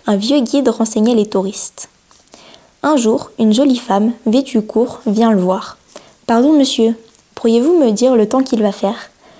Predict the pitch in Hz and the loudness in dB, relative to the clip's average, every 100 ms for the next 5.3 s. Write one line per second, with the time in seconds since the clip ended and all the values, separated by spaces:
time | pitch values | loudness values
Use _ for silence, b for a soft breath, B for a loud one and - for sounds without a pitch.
0 | b b b b b - 226 240 349 311 | b b b b b -2 -2 0 0 2
1 | 233 220 - 226 254 - - 208 208 269 | 2 0 -2 -4 -4 -8 -4 0 2 0
2 | 262 208 196 202 - - 220 285 285 220 | 0 -2 -2 -4 -4 -6 -2 -2 0 0
3 | 254 262 226 196 180 202 190 - - _ | 0 -2 0 0 0 -2 -6 -10 -20 _
4 | B B B B B B - 220 247 254 | B B B B B B -2 0 2 2
5 | 247 247 262 | 2 0 -2